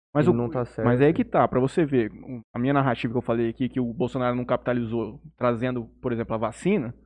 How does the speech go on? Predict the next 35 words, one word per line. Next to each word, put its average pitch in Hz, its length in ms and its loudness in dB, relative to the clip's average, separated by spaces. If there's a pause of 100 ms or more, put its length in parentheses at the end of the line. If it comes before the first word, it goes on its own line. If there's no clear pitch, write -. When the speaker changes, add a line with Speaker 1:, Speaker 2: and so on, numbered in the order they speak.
(280)
Speaker 1:
o 135 40 -2
João 127 140 2
Dória 127 180 0
fez. 202 540 -4
Speaker 2:
Uhum. 120 340 -6
Speaker 1:
E 139 60 4
a 139 60 6
le-, 151 200 6
e 147 100 4
o 147 60 6
que 269 300 0
a 254 60 6
galera, 143 440 4
a 123 120 2
grande 170 440 0
massa 143 440 2
que - 100 -4
eu 123 100 0
vejo, 120 300 -2
eu 120 60 -4
não 127 80 -6
sei 156 160 0
se - 100 -6
isso 151 140 0
é - 20 -2
por - 80 -8
causa 127 160 2
de 117 80 -2
bolha 127 400 6
que 120 80 -4
a 113 40 0
gente 120 200 -6
vive 117 300 -2
ou 113 40 -2
não, 147 320 -4